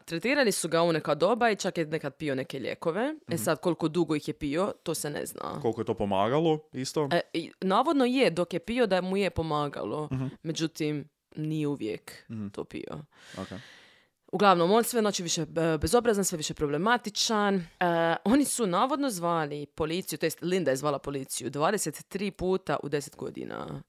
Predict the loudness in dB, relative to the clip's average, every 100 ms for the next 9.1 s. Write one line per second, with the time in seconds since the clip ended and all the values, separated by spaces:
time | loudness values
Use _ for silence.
0 | 0 0 0 -10 -6 -6 -6 -6 -4 -4
1 | -2 -2 -2 -6 -4 -6 -6 -2 2 2
2 | 0 -2 -4 -2 -6 -4 -4 -4 -10 -12
3 | -8 -6 -6 -8 _ 0 4 4 4 4
4 | 2 2 2 0 -2 -4 -8 -4 2 4
5 | 6 4 2 0 -2 -2 -6 -6 -2 0
6 | -2 -2 -2 -2 -4 -8 -4 0 0 -2
7 | -2 -2 0 -2 -6 _ _ _ 4 4
8 | 6 4 6 6 6 2 2 2 4 0